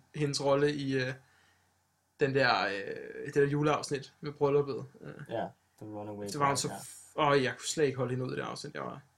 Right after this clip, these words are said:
Speaker 1: jeg, jeg var så ked af det, da hun, ked af det, vel, men, men da jeg så så, hun var med i en hel sæson efterfølgende, så var jeg sådan
Speaker 2: Så
Speaker 1: helt
Speaker 2: tænker
Speaker 1: sådan,
Speaker 2: jeg,
Speaker 1: "Ej."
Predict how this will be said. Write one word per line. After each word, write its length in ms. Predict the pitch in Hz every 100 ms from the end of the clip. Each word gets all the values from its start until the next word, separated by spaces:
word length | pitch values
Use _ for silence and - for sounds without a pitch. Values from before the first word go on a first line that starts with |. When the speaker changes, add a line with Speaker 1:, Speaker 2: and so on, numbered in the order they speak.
| _ _
Speaker 1:
jeg, 160 | 135 135
jeg 260 | 135 110 147
var 140 | 151
så 200 | - 170 151
ked 200 | - 160
af 120 | 135
det, 120 | 135
da 120 | 135
hun, 200 | 127 131 - - - _ - - -
ked 200 | - 147
af 100 | 175
det, 100 | 131
vel, 240 | 139 143
men, 160 | 135 139
men 180 | 139 135
da 80 |
jeg 120 | 143 139
så 100 | 160
så, 140 | 190 180
hun 140 | 160
var 80 | 143
med 240 | 147 147 170
i 60 |
en 60 | 143
hel 160 | 151 147
sæson 260 | 151 151 151
efterfølgende, 640 | 156 - - 131 - -
så 60 | 62
var 60 |
jeg 100 | -
sådan 160 | - 123
Speaker 2:
Så 60 | 110
Speaker 1:
helt 60 |
Speaker 2:
tænker 140 | 104 -
Speaker 1:
sådan, 160 | -
Speaker 2:
jeg, 60 |
Speaker 1:
"Ej." 20 | 90